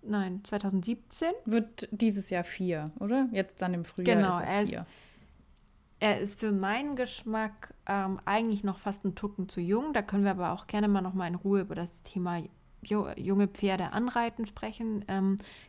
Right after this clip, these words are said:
Speaker 1: kann ich dann auch noch mal in einer anderen Folge meine Gedanken gerne dazu teilen. Ähm, genau, er ist eigentlich erst jetzt, er wird jetzt vier.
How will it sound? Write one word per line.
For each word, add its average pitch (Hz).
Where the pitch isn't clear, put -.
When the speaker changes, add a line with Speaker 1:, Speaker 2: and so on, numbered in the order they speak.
Speaker 1:
kann 190
ich 185
dann 180
auch 180
noch 185
mal 175
in 165
einer 160
anderen 165
Folge -
meine 165
Gedanken 175
gerne 165
dazu -
teilen. 214
Ähm, 175
genau, 196
er 160
ist 170
eigentlich 180
erst 175
jetzt, -
er 170
wird 180
jetzt 156
vier. 170